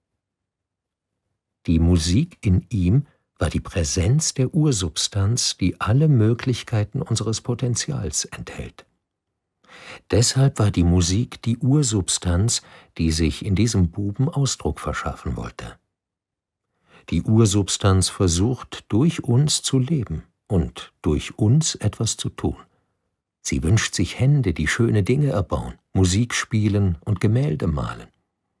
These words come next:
Sie braucht Zungen, die herrliche Geschichten erzählen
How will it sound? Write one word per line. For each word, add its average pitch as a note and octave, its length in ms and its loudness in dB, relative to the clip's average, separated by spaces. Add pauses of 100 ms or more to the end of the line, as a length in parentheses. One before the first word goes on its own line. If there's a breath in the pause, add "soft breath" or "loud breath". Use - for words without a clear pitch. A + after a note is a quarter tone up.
(580 loud breath)
Sie G2+ 220 2
braucht F#2 420 0
Zungen, A#2+ 440 2
die D#2+ 140 2
herrliche F2+ 400 0
Geschichten - 560 -2
erzählen E2+ 680 0